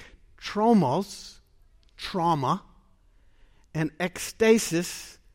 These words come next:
ecstasy. Trauma and ecstasy seized them. So they ran away, and they said nothing to anybody, for they were afraid.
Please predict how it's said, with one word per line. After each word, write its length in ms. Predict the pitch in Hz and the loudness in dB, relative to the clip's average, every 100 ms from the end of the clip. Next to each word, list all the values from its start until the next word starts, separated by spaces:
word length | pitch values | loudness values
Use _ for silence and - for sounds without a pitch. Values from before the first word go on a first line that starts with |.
| _ _ - | _ _ -4
ecstasy. 800 | 202 214 - 156 - 107 98 - _ - | -4 -4 -6 -6 -6 -10 -12 -14 _ -16
Trauma 640 | - 220 220 247 170 156 - - | -6 0 4 4 4 -2 -6 -4
and 200 | 180 170 - | 0 0 0
ecstasy 720 | 214 247 - 175 147 - 123 113 - | -4 -4 -6 -4 -4 -2 -4 -4 -12
seized 640 | - - - 143 120 101 98 | -16 -12 -2 0 0 -4 -10
them. 320 | 90 156 233 - - _ _ - _ - _ _ _ | -8 -8 -10 -18 -20 _ _ -20 _ -20 _ _ _
So 260 | - 170 | -6 -4
they 280 | 156 160 156 - _ | 0 0 -2 -8 _
ran 520 | - 151 151 156 151 - | -8 -4 0 -2 -4 -8
away, 580 | 143 147 160 117 120 139 - | -6 -2 0 0 -2 -4 -8
and 160 | - 156 | -6 0
they 120 | 196 | 2
said 400 | 226 196 185 160 - | 2 2 2 0 -8
nothing 720 | 151 165 240 254 - 123 175 - _ _ - | -2 0 0 0 -4 -4 -6 -12 _ _ -4
to 180 | 220 | -4
anybody, 720 | - 233 302 175 110 - - - _ _ - _ _ _ _ _ _ _ - _ _ _ _ _ _ _ - - _ - | 0 4 4 2 -6 -12 -20 -20 _ _ -20 _ _ _ _ _ _ _ -20 _ _ _ _ _ _ _ -20 -20 _ -12
for 160 | - 147 | -6 -2
they 140 | 160 | 0
were 160 | 165 160 | 0 -4
afraid. 400 | - 117 92 | -6 -10 -10